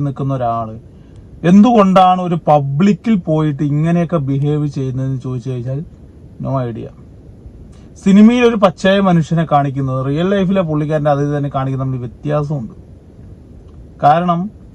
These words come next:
സിനിമയിൽ കാണിക്കുമ്പോൾ നമുക്കൊരു കാണാൻ രസമുണ്ട്, പക്ഷെ റിയൽ ലൈഫിൽ അത് ഭയങ്കര ഇറിറ്റേഷൻ ആയിട്ട് മാറും. കാരണം പുള്ളിൻ്റെ പല ഇന്റർവ്യൂകളായാലും സ്ത്രീവിരുദ്ധത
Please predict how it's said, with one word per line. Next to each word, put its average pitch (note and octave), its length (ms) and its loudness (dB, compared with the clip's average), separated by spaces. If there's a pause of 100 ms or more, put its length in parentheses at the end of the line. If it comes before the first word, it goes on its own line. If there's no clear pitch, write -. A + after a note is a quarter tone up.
സിനിമയിൽ F3+ 380 2
കാണിക്കുമ്പോൾ F#3+ 340 2
നമുക്കൊരു E3+ 280 0
കാണാൻ D#3 260 0
രസമുണ്ട്, C#3 220 -2
പക്ഷെ C#3 180 -4
റിയൽ D3 240 -2
ലൈഫിൽ F3 280 0
അത് E3 160 0
ഭയങ്കര D3+ 320 -2
ഇറിറ്റേഷൻ C#3+ 340 -4
ആയിട്ട് C3 220 -4
മാറും. A#2+ 240 -6 (480)
കാരണം G#3+ 200 4 (420)
പുള്ളിൻ്റെ F#3 360 2
പല E3+ 280 0
ഇന്റർവ്യൂകളായാലും D#3+ 1300 0
സ്ത്രീവിരുദ്ധത C#3 600 -2